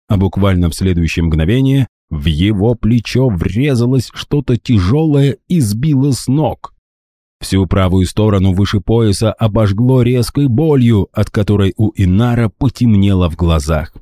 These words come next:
Сквозь пелену боли он повернул голову и увидел, что в его плече торчит арбалетный болт.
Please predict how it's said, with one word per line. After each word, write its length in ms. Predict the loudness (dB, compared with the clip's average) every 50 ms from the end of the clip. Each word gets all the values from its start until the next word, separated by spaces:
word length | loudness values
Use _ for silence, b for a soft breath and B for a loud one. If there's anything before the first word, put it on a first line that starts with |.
| -20 _ _ _ _ _ _ _ _ _ _ _
Сквозь 380 | -10 -6 -2 0 0 0 0 -2
пелену 360 | -2 0 0 2 2 2 2
боли 320 | 2 2 2 2 2 2
он 180 | 2 2 0 0
повернул 480 | -2 -2 0 0 0 0 0 0 0
голову 540 | 0 0 0 0 2 0 0 2 2 0 0
и 220 | 0 0 -2 -4 -2
увидел, 580 | 0 -2 0 0 0 0 0 0 0 0 0 0
что 220 | -2 -2 -2 -2
в 60 | 0 0
его 340 | 0 0 0 0 0 0
плече 560 | 0 0 0 0 0 0 0 -2 0 0 0 0
торчит 580 | 0 0 0 -2 -4 -4 -2 -2 -2 -2 -2 -6 -6
арбалетный 1000 | -4 -2 -2 0 0 -2 -2 0 0 0 0 0 0 -2 -4 -4 -2 0 0 0 0
болт. 720 | 0 0 0 0 2 0 0 -2 -4 -10 -16 -16 -18 -20